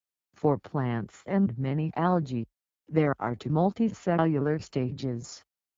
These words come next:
and the life cycle is referred to as alternation of generations. The term life history is often used, particularly for organisms such as the red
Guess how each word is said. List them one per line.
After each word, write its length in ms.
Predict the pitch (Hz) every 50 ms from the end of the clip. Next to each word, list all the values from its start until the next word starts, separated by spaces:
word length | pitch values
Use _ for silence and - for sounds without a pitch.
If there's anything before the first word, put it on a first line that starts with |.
| _ _ _
and 200 | 147 147 143 -
the 120 | 143 147
life 460 | 139 143 151 160 175 196 208 196 _ _
cycle 540 | - - 185 175 185 190 - - 113 110 117 113
is 240 | - - 139 127 127
referred 580 | 127 135 127 - _ - 170 170 175 170 - _
to 280 | - - 160 147 143
as 240 | - - 139 131 123 - -
alternation 800 | 147 151 160 175 - 175 185 175 156 143 143 - - 208 190 185 -
of 160 | - 165 151 135
generations. 1040 | 123 131 127 127 135 135 139 135 131 120 - - 120 110 110 107 104 - - - _ _ _ _ _ _ _ _ _ _ _ _ _ _ _ _ _ _
The 100 | - 143
term 440 | 147 - - 175 160 156 151 151 147
life 600 | 147 143 135 131 127 117 98 - - _ _ _ -
history 540 | 139 165 190 180 - - - 139 123 123 123 -
is 180 | 170 151 143
often 460 | 143 143 147 160 180 - - 196 190
used, 380 | 185 165 143 135 135 - - - _ _ _ _ _ _ _ _ _
particularly 920 | - 151 143 - - - 240 226 - - 202 170 160 151 147 147 151 165
for 340 | 156 - - - 139 - -
organisms 800 | - 143 151 170 170 175 170 151 131 123 117 127 127 127 131 117
such 480 | - - 190 185 165 - - - - -
as 160 | 156 147 131
the 140 | 113 135 127
red 380 | 120 120 139 165 196 208 196